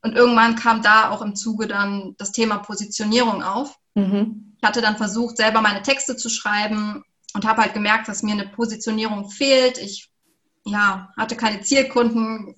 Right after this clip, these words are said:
Speaker 1: keine Nische und wusste auch nicht, wie ich meine Persönlichkeit da reinbringen soll.
Speaker 2: Mhm.
Speaker 1: Genau. Und der dritte Bereich, ja, über den hatten wir ja gerade schon gesprochen, das waren Kunden und Preise. Sprich, ich hatte meinen Bauchladen und nicht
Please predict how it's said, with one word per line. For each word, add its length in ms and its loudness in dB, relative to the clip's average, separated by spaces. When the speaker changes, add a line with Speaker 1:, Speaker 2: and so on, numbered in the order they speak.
Speaker 1:
keine 260 0
Nische 680 2
und 380 -10
wusste 260 -2
auch 80 0
nicht, 180 0
wie 80 -2
ich 80 -2
meine 180 2
Persönlichkeit 680 -2
da 60 -2
reinbringen 580 -2
soll. 360 -10
Speaker 2:
Mhm. 680 0
Speaker 1:
Genau. 640 2
Und 280 0
der 160 4
dritte 380 0
Bereich, 520 2
ja, 380 2
über 160 -4
den 160 -2
hatten 180 -4
wir 80 2
ja 60 -2
gerade 260 -2
schon 180 -6
gesprochen, 560 -2
das 180 -6
waren 380 0
Kunden 480 2
und 280 -8
Preise. 640 2
Sprich, 440 -4
ich 120 -6
hatte 160 0
meinen 720 0
Bauchladen 580 2
und 240 -6
nicht 400 -10